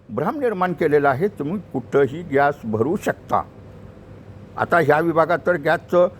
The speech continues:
अं, प्रमाण आता वाढायलाच लागले. आता ज्या गाड्या येतात त्या पद्धतीनं आता, अ, पंप वाढत असतात आणि त्या रिक्षा टॅक्सीवाल्याला सुद्धा माहिती आहे इथं वाढलाय, तिथं वाढलाय.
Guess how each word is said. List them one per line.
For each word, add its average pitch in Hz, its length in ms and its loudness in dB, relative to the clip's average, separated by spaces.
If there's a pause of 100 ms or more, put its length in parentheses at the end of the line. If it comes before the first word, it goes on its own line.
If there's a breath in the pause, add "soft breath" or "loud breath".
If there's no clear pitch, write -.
(140 loud breath)
अं, 147 460 -2
प्रमाण 190 360 0
आता 220 200 2
वाढायलाच 262 460 4
लागले. 190 260 0
आता 185 200 2
ज्या 190 140 2
गाड्या 190 240 2
येतात 196 320 0
त्या 175 120 4
पद्धतीनं 190 540 0
आता, 190 260 2 (300 loud breath)
अ, 170 100 2
पंप 190 340 0
वाढत 247 300 4
असतात 208 280 2 (340)
आणि 196 200 0
त्या 233 200 4
रिक्षा 202 220 2
टॅक्सीवाल्याला 220 480 2
सुद्धा 226 160 2
माहिती 247 260 2
आहे 214 100 4
इथं 180 200 0
वाढलाय, 190 320 4
तिथं 190 280 -2
वाढलाय. 180 340 4